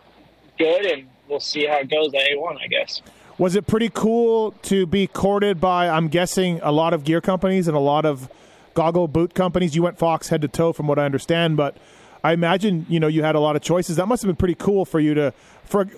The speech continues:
Speaker 2: you know, you've been locked into your stuff for so long. You did a couple four fifty outdoor deals, right? Um, but you stayed the same for the
Speaker 1: Yeah.
Speaker 2: most part. Um, but now you were just, it was an open book. So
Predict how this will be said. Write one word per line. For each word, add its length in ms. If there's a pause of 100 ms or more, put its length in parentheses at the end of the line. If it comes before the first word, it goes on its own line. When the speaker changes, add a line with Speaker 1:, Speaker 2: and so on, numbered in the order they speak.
(120)
Speaker 2:
you 100
know, 80
you've 120
been 100
locked 300
into 160
your 100
stuff 260
for 100
so 240
long. 280
You 60
did 120
a 20
couple 220
four 220
fifty 240
outdoor 300
deals, 340
right? 240 (500)
Um, 480
but 180
you 80
stayed 360
the 60
same 460 (140)
for 80
the 60
Speaker 1:
Yeah. 60
Speaker 2:
most 120
part. 240 (420)
Um, 400 (140)
but 160
now 300
you 160
were 160
just, 260
it 60
was 140
an 40
open 240
book. 300
So 240